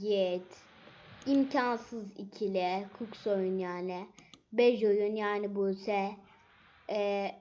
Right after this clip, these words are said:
Eymen Pro X, e, Cansel Ertem teyzem oluyor kendisi. Murat Burak Demir.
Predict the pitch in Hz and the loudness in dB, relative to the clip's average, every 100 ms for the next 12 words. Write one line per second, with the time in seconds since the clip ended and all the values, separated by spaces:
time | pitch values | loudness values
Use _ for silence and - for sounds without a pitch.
0 | _ _ _ 247 269 262 254 240 240 240 | _ _ _ 0 2 2 2 0 -2 -2
1 | 247 240 220 165 190 208 208 - - - | 0 2 2 0 0 0 -2 -6 -20 -20
2 | _ _ _ _ _ _ _ _ _ _ | _ _ _ _ _ _ _ _ _ _
3 | _ _ - 196 190 190 180 - _ _ | _ _ -6 -2 0 -2 -4 -12 _ _
4 | _ _ - 220 240 240 226 240 226 214 | _ _ -10 -2 0 0 -2 0 2 4
5 | 208 202 - 226 208 214 214 220 208 196 | 2 0 -6 -6 -4 -4 -4 -4 -2 -2
6 | 190 185 180 175 - 185 180 185 220 220 | -2 -4 -4 -6 -6 -8 -8 -8 -6 -6
7 | 220 - - - 247 262 254 233 240 226 | -8 -20 -20 -10 0 2 0 -2 -2 -2
8 | 226 220 220 214 | -2 -6 -4 -2